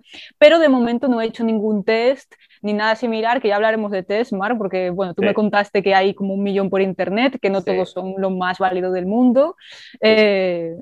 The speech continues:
Speaker 1: pero
Speaker 2: Sí,
Speaker 1: que,
Speaker 2: hay,
Speaker 1: bueno.
Speaker 2: hay muchos, hay mucho, bueno, hay muchos test, hay varios test por internet. Nosotros vamos a, de hecho, como tú bien comentabas, Andrea, no, no,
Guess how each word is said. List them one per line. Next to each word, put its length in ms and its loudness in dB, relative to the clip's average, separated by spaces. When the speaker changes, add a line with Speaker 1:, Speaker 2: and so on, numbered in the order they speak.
Speaker 1:
pero 160 4
Speaker 2:
Sí, 80 8
Speaker 1:
que, 80 4
Speaker 2:
hay, 80 6
Speaker 1:
bueno. 440 -2
Speaker 2:
hay 180 4
muchos, 540 4
hay 140 2
mucho, 460 2
bueno, 160 2
hay 120 -6
muchos 360 -6
test, 260 -4
hay 140 -2
varios 320 0
test 260 -6
por 160 -6
internet. 540 -6
Nosotros 320 -8
vamos 340 -8
a, 280 0
de 80 -2
hecho, 220 -2
como 220 -4
tú 240 -2
bien 160 -2
comentabas, 420 -6
Andrea, 400 2
no, 220 -6
no, 420 -4